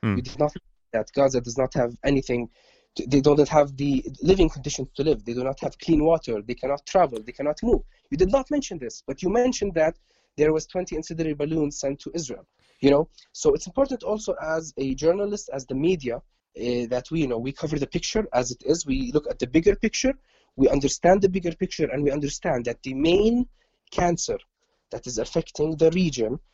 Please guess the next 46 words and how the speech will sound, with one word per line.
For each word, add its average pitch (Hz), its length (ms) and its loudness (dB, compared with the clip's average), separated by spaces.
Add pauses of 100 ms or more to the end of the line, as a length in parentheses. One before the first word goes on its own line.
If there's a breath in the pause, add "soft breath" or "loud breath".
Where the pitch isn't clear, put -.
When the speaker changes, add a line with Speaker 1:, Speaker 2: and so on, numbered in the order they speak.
(200)
Speaker 2:
is 131 120 -4
the 127 180 2
illegal 151 380 2 (140)
occupation. 151 580 -2 (200)
Speaker 1:
Yeah. 113 160 -2
Speaker 2:
You 117 60 -2
know, 120 100 4 (120)
as 123 40 -2 (100)
long 165 140 0
as 165 100 -6
the - 80 -10
Palestinians 165 560 -4
are - 80 -4
under 170 240 2
occupation, 190 680 0 (160)
there 131 120 -2
will 135 180 2
be 135 40 2
no 139 160 0
stability 190 640 -2
in 123 80 -12
the 117 80 -4
region. 110 260 -10 (180)
Speaker 1:
Yeah, 107 120 -2 (340 loud breath)
surely, 117 260 6
and 95 140 6
that's, - 220 2
and 110 120 -2
that's 104 140 2
why 104 100 4
we're 95 260 8
asking 101 220 -2
your 87 120 2
opinion 98 400 0
for 87 140 -2
this, 87 340 -2
uh, 85 100 0
for 90 160 -2
this 90 180 -2
bigger 92 280 0
picture. - 440 -4
But 101 100 6
I 98 40 6
mean, 98 180 4 (140)
do 147 120 4
you 165 220 6